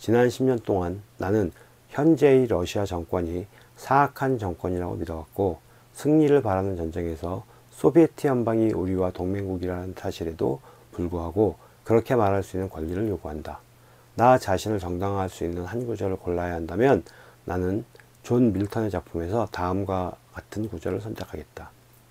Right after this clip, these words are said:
옛 자유라는 알려진 법칙으로. 여기서 옛이라는 단어는 지성의 자유가 전통에 깊이 뿌리 내려 있어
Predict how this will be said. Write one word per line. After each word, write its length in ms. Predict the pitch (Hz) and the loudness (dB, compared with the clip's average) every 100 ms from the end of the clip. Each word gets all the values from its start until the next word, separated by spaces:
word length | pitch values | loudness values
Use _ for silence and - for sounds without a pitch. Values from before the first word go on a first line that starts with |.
| - - - - | -20 -20 -20 4
옛 220 | 117 139 - | 8 8 8
자유라는 760 | - 90 98 101 95 85 85 101 - | -6 0 2 2 -2 -4 -6 -10 -8
알려진 560 | - 101 98 95 110 127 | -2 2 4 2 0 -4
법칙으로. 500 | 92 - - - - - _ _ _ _ _ - | -6 -10 -10 -10 -12 -16 _ _ _ _ _ 2
여기서 480 | 110 113 120 127 90 | 4 6 4 2 8
옛이라는 640 | 120 127 - 98 101 104 | 6 6 -4 0 2 0
단어는 500 | 82 80 87 113 92 - - _ | -4 -6 0 0 0 -4 -20 _
지성의 480 | - 101 123 123 113 | -4 0 2 2 0
자유가 480 | 87 87 85 80 85 | 0 -2 -2 -6 -6
전통에 480 | 95 92 - 101 101 | -4 -4 -4 -4 -6
깊이 400 | - - - 117 | -10 -18 -8 -8
뿌리 320 | - 131 135 | -4 0 2
내려 260 | 127 101 98 | 2 2 0
있어 420 | 80 - 87 | -2 -2 -2